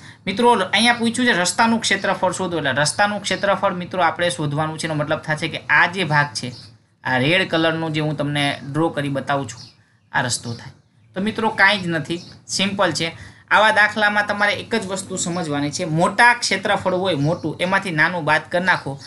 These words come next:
આ દુધિયા લાઇનવાળું એને એ બી સી ડી નામ આપી દો, એ બી સી અને ડી મિત્રો. એ બી સી ડી ક્ષેત્રફળ આને પી ક્યુ આર એક્સ કરી નાખો. તો પી, એ બી સી ડી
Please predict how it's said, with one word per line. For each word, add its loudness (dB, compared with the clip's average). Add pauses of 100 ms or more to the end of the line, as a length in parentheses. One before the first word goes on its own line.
(180)
આ 2
દુધિયા 2
લાઇનવાળું 0
એને 0
એ -2
બી -4
સી -2
ડી 0
નામ 0
આપી -4
દો, -6
એ -2
બી -4 (400)
સી -4
અને 0
ડી -4
મિત્રો. -6
એ 2
બી -2
સી -2
ડી 0
ક્ષેત્રફળ -2
આને 0 (640)
પી -2 (140)
ક્યુ -2
આર 4 (120)
એક્સ -2
કરી -2
નાખો. -4 (420)
તો -2 (120)
પી, -2
એ 4
બી 4
સી 2
ડી 2